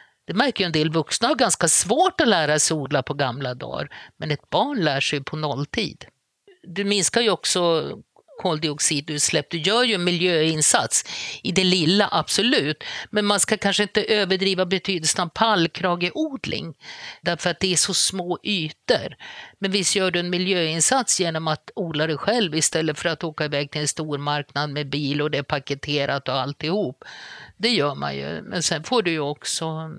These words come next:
du får ju obesprutad och mat och god.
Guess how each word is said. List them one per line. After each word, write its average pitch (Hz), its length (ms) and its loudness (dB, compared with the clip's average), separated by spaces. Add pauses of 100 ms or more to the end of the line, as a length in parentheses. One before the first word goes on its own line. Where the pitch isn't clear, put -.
(120)
du 170 280 -10
får 170 180 -6
ju 156 80 -4
obesprutad 143 800 -6
och 151 160 -4 (600)
mat 151 400 0 (240)
och - 460 2 (100)
god. 139 540 -12